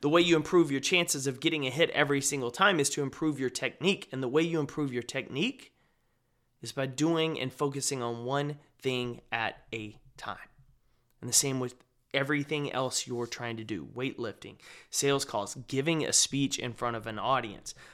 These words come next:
uh, building your business, trying to learn a new skill, whether it's Google Analytics, whether it's Instagram marketing, whether it's how to publish a blog post,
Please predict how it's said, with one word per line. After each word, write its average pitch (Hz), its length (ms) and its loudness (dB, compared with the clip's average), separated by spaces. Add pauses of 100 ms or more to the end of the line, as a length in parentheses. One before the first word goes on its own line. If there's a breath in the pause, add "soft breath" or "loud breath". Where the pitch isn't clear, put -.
uh, 117 400 4 (560)
building 170 380 2
your 156 100 4
business, 147 400 4
trying 165 180 4
to 165 80 4
learn 156 240 4
a 160 60 4
new 151 120 4
skill, 147 300 4
whether 127 240 2
it's 120 140 -4
Google 147 300 4
Analytics, 135 640 0
whether 123 220 -2
it's 113 140 -4 (100)
Instagram 139 600 0
marketing, 127 460 -2
whether 120 220 -8
it's - 160 -10 (320 loud breath)
how 165 140 10
to 170 100 12
publish 160 480 8
a - 80 2
blog 135 400 2
post, 113 380 -4